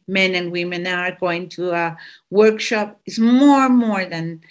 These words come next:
than these, uh, very, very practical things.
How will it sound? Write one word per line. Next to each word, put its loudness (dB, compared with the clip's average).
than -2
these, -2
uh, 2
very, 0
very 2
practical -6
things. -10